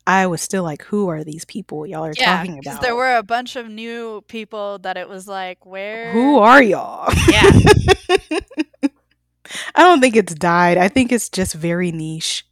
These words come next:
Speaker 1: I think it's very niche in South Korea, and I don't imagine South Korea even being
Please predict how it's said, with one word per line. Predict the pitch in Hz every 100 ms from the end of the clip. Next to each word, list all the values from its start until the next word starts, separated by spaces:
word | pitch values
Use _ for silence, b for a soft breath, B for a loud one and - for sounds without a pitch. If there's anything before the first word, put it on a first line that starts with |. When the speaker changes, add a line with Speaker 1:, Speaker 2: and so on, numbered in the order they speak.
| -
Speaker 1:
I | 202
think | 240
it's | 196
very | 165 185 190
niche | 185 185 -
in | 165
South | - 156 -
Korea, | - 170 165 170 165 175 B B B -
and |
I | 175
don't | 190 190 - _ -
imagine | 185 175 170 170 180 170
South | 165 180 170
Korea | - 180 175 170
even | - 175 170 165
being | - 170 165 160 160 175